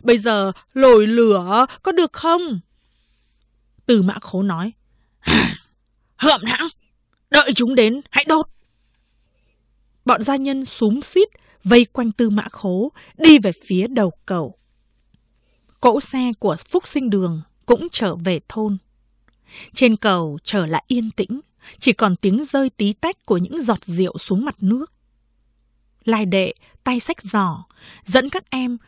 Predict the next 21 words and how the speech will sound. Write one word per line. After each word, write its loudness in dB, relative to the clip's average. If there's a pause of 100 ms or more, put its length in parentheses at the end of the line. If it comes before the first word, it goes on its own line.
(120)
rẽ -8
những -8
bụi -6 (120)
cây -4 (140)
lúp 2
xúp -6 (100)
mọc -4
đầy -2
sườn -6
đê, -4 (220)
trèo -4
lên. -4 (840)
Đột 2
nhiên, -2 (400)
Lai 0
Đệ 2
nhìn 4
thấy -6
một -4
khuôn -4
mặt -2